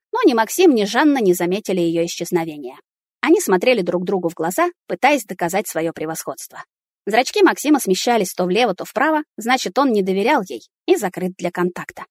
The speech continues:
Готовясь к походам в клуб, Жанна читала много литературы, чтобы понять, как можно завладеть вниманием мужчин. Изучала она и психологию взгляда. Не отрываясь от его лица, она медленно провела рукой по своей шее, его ресницы дрогнули. Пальцы дрожа нащупали верхнюю пуговицу блузки,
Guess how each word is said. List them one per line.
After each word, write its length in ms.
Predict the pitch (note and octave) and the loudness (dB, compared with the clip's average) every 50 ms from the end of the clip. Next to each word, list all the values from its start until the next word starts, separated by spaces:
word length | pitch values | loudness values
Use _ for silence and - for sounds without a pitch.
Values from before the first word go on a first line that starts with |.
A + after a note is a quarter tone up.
| _ _ _ _ _ _ _ | _ _ _ _ _ _ _
Готовясь 400 | - - E4+ - G4 G4+ D4+ - | -2 -2 0 2 4 2 2 0
к 80 | - - | -4 -2
походам 400 | - G3+ - - B3+ G#3 - - | -2 -2 2 2 2 2 2 -2
в 60 | - | 0
клуб, 280 | - D#4+ F4+ F4 - - _ | -2 -4 -4 -4 -4 -12 _
Жанна 380 | - A#3+ - F4+ F4 C#4+ A3+ F#3+ | -8 0 2 4 4 4 2 0
читала 360 | - G#3+ - B3 A#3+ A3+ G#3+ | -4 -2 0 2 2 2 2
много 280 | G#3+ A3+ A#3 A3 G3+ F#3 | 2 0 -2 0 0 -2
литературы, 500 | F3+ F3 F#3+ F#3 F#3+ F#3+ D4+ C#4 G3+ F3 | -2 0 0 -2 0 2 0 0 0 0
чтобы 280 | - - F3 F3+ F3 | -2 -2 -4 -4 -2
понять, 320 | - F#3+ G3+ B3 C4+ B3+ - | -2 -2 -2 -2 -4 -6 -4
как 240 | - G#3+ G#3+ - | -4 -4 -2 0
можно 260 | F#3 F3+ G3 F#3+ F3+ E3+ | 0 0 0 0 -4 -4
завладеть 480 | F3 E3 E3 E3+ E3+ G3+ C4 C4+ - | -4 -4 -4 -4 0 -2 -2 -2 0
вниманием 500 | F#3 F3+ E3+ F3 E3+ F3 F3 F3 F3 F3+ | -2 0 0 0 0 0 0 0 -2 -2
мужчин. 380 | F3+ F#3+ F#3 - - - - - _ _ _ _ _ - | -2 -4 -4 -6 -10 -10 -14 -16 _ _ _ _ _ -8
Изучала 460 | G#3 G3 F#3 F3+ - C#4+ E4 D#4 A3+ | -4 -4 -2 0 2 4 4 4 4
она 200 | F3+ F3+ G3+ A#3+ | 2 2 2 0
и 40 | A3 | -2
психологию 580 | - - F3 - E3 D#3+ E3+ E3+ E3+ F3 E3+ | -4 -10 -6 -4 -2 -2 -2 -2 -2 -2 -4
взгляда. 440 | E3+ - - F#3 F#3 D#3+ D3+ - - _ _ _ _ _ _ | -4 -4 -8 -6 -6 -6 -8 -12 -20 _ _ _ _ _ _
Не 140 | - C#4+ D4+ | 0 0 2
отрываясь 420 | C4+ C#4+ D4+ D#4+ F#4 F#4 D#4 - | 2 2 2 4 4 4 4 2
от 100 | - A3+ | -2 -6
его 200 | - A3+ C4+ D4 | -2 -2 0 0
лица, 380 | C4+ A3+ - - - - F4 G4 - _ _ - | 0 -2 -4 -4 0 2 2 2 2 _ _ -4
она 220 | D#4 F4+ G#4 F4 | 0 2 2 2
медленно 440 | B3 B3+ C#4+ A#3+ A3+ G#3+ G3+ F#3+ F#3 | 2 0 -2 -2 0 0 0 0 0
провела 380 | G3 F#3 F3+ F#3 F#3+ F#3 F3 | 0 -2 0 0 2 2 2
рукой 260 | F3 E3+ - - B3+ B3+ | 0 0 0 0 0 0
по 80 | - | -2
своей 340 | F3 - F#3+ F3 F3 E3+ E3 | -8 -4 -2 0 0 0 0
шее, 360 | - - - C4+ D4+ D4 C#4 - _ _ _ _ _ | -2 -2 0 0 0 0 -2 -6 _ _ _ _ _
его 200 | D#4+ F4+ E4 G4 | -2 2 2 2
ресницы 440 | D#4 B3+ - F#3+ F#3+ F#3+ - - G#3 | 2 2 2 2 0 0 0 -2 -2
дрогнули. 520 | A#3 A#3 A3 F3 F3+ D3+ D3 - - - _ _ _ _ _ _ _ _ | 0 0 0 0 -2 -6 -8 -8 -14 -20 _ _ _ _ _ _ _ _
Пальцы 320 | C4 C#4+ D4+ - - G3+ | 2 2 2 0 -2 -2
дрожа 300 | F3+ F#3 F#3+ G3 A#3+ C4 | 0 2 2 2 2 0
нащупали 480 | B3 F#3+ E3+ - - A#3+ A#3 - F3+ F3 | 0 0 -4 -2 -4 -4 -2 0 2 2
верхнюю 360 | E3+ G3 G3+ F#3 - F3 E3+ | 2 2 0 0 2 2 2
пуговицу 460 | E3+ - F#3+ F#3 F3 E3+ D#3 - - | 2 0 -2 -2 -2 -2 -2 -4 -8
блузки, 420 | E3 E3+ G3 C#4 C#4 - - C#4 | -4 -2 -2 -2 -2 -2 -6 -6